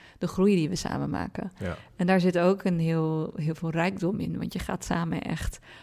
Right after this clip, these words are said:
Speaker 1: door dalen, je gaat naar pieken. Eh, die kanten die je eigenlijk wil verbergen als vertegenwoordiger van, die ga je juist heel erg zien en
Speaker 2: Mhm.
Speaker 1: met elkaar delen. En nou, dat proberen te schaven. Dus dat is een heel mooi pad, een heel betekenisvol pad.
Speaker 2: Ja.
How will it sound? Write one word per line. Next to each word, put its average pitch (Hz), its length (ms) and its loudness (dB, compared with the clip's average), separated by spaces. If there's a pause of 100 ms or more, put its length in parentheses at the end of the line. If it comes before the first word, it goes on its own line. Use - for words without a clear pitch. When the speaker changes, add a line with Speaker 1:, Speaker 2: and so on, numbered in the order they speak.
(160)
Speaker 1:
door 170 200 2
dalen, 160 800 2
je 165 60 -6
gaat 160 160 -4
naar 170 120 -2
pieken. 160 680 -2 (380)
Eh, - 180 -10 (300)
die 165 180 -8
kanten 175 300 -2
die 165 100 -2
je 170 80 0
eigenlijk 165 560 -4
wil 165 140 0
verbergen 165 520 -2
als - 160 -8
vertegenwoordiger 160 720 -4
van, 160 240 -6
die 156 100 -6
ga - 140 -4
je 175 160 0
juist 180 400 -2
heel 165 180 0
erg 165 200 -2
zien 160 380 -2
en - 60 -4
Speaker 2:
Mhm. 160 80 -2
Speaker 1:
met 160 120 -2
elkaar 160 280 -4
delen. 156 440 -4
En 160 220 -4 (500)
nou, 233 180 0
dat 170 120 0
proberen 160 340 0
te - 100 -4
schaven. 160 580 -6 (260)
Dus 170 100 0
dat 202 120 10
is 196 60 8
een 185 80 6
heel 175 180 4
mooi 160 380 -2 (340)
pad, 180 280 -2
een 185 80 0
heel 165 140 0
betekenisvol 185 640 0
pad. 185 340 -6
Speaker 2:
Ja. 95 120 -8